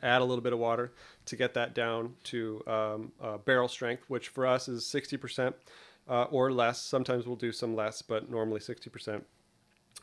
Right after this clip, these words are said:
going into the barrel. And then it sits there for however long. In this case, almost three years, thirty-three months. When we pulled it out,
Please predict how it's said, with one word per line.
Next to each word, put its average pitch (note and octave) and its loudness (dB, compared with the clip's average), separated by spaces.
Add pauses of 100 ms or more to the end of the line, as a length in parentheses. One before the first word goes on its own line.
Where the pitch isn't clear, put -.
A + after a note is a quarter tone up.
going B2 4
into B2 -2
the A#2 -4
barrel. A2 0
And B2+ 0
then C3 4
it C#3 0
sits D3 2
there D#3 8
for E3 2
however E3 4
long. F3+ 4
In B2 2
this C3+ 2
case, D3+ 4
almost D3 2
three D3+ 0
years, E3+ -4
thirty-three B2+ -2
months. C#3+ -4 (1000)
When D#3+ 8
we D#3+ 8
pulled D#3 8
it D3 10
out, G#3 8